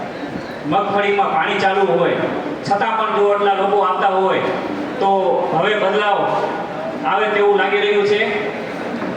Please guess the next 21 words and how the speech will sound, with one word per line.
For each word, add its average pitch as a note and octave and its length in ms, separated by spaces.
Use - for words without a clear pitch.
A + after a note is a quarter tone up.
અને F#3 380
ખરેખર A3 300
હવે G#3 300
આપણે G#3 240
આજે G3+ 200
સ્થાનિક G#3+ 360
સ્વરાજની G#3 400
ચૂંટણી G3+ 380
છે, F#3 420
તેમાં - 640
બદલાવ G#3 380
લાવવો G#3 300
ખૂબ A3 280
જ G3+ 100
જરૂર G3+ 320
છે, G3 140
નહીંતર A3 460
આવનારા A3+ 500
વર્ષોમાં G#3+ 600
ખેતી G#3 400
નાબૂદ A3 300